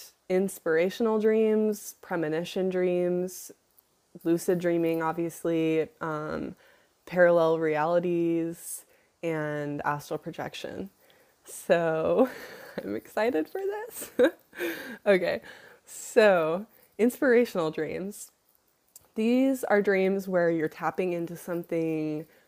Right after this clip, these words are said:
greater than yourself, something outside yourself, and accessing a greater knowledge. So this could be accessing the Akashic record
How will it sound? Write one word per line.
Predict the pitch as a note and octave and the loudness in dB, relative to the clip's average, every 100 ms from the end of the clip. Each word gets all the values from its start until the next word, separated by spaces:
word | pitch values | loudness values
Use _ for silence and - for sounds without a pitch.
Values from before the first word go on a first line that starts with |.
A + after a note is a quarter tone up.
| - | -14
greater | E3+ F3+ F3 F3 E3+ E3 D#3+ | -4 2 4 4 6 4 4
than | D#3 | 0
yourself, | D3+ D#3 - - - F#3+ - - - | -4 -6 -6 -6 -6 -10 -14 -20 -20
something | - - F#3 G3+ F3+ | -10 -6 -4 -2 -4
outside | D#3 D#3 - D#3 D#3+ | -4 -8 -8 -4 -4
yourself, | F3+ F3+ - - G#3 - - - | -6 -12 -12 -10 -12 -14 -20 -8
and | E3+ D#3+ D3+ D3 D#3+ - - _ _ - | -4 -4 -4 -6 -8 -14 -20 _ _ 0
accessing | E3+ F3+ G3+ - F3 | 0 2 -4 0 0
a | E3 | 0
greater | D#3+ D#3 D#3+ D#3 | 2 2 2 0
knowledge. | D3+ D3 - - G#3+ - - _ _ _ | -2 -6 -6 -6 -8 -12 -18 _ _ _
So | - F#3+ E3 D#3+ | -6 2 4 4
this | F3 F3+ - _ | 0 -4 -10 _
could | - G#3+ G#3+ G3+ | -6 4 6 4
be | F#3+ F3+ E3+ E3+ E3 E3+ - _ _ _ - | 2 2 2 2 0 0 -4 _ _ _ -2
accessing | E3+ D#3 F3 D#3+ E3+ D#3+ D#3+ | -2 -2 -6 -4 -4 -4 -4
the | D3+ | -6
Akashic | C#3+ D#3+ D3+ - - | -8 -10 -10 -10 -10
record | - F#3 F#3+ G#3+ G3+ G3 G3 G3 | -4 -2 0 2 4 4 2 -2